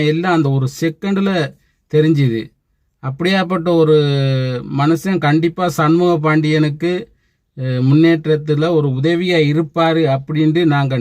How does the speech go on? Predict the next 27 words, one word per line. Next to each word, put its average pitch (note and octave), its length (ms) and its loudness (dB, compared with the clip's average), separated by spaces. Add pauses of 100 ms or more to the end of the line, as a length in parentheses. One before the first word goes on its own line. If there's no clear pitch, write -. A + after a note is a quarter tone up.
நம்புறோம். D#3 540 2 (460)
கண்டிப்பா E3+ 560 -2
விஜய் D#3+ 320 0
சார் D#3+ 280 -2
நீங்க C#3+ 320 2
கண்டிப்பா D#3 560 -2
அந்த C#3+ 220 0
உதவியை C#3+ 400 0
செய்யணும். C3+ 560 0 (480)
அஹ், A2+ 360 -6
சண்முக F#3+ 540 0
பாண்டியன் F3+ 580 2
கிட்டத்தட்ட E3+ 580 -6
இன்னும் F3 240 2
ஒரு D3+ 140 2
பத்து, E3 460 -4
பதினஞ்சு E3+ 420 0
படம் E3+ 300 2
நடிச்சிட்டாருன்னு D#3+ 560 -2
வைங்களேன், C3 360 -2 (420)
அதுக்கப்புறம் F3+ 720 -4 (140)
கேப்டன், G#3 680 0 (720)
கேப்டன் G#3+ 540 -2
அப்படியே G#3+ 640 0
உரிச்சு F#3 380 -2
வச்ச E3 300 -2
மாதிரி D#3+ 320 0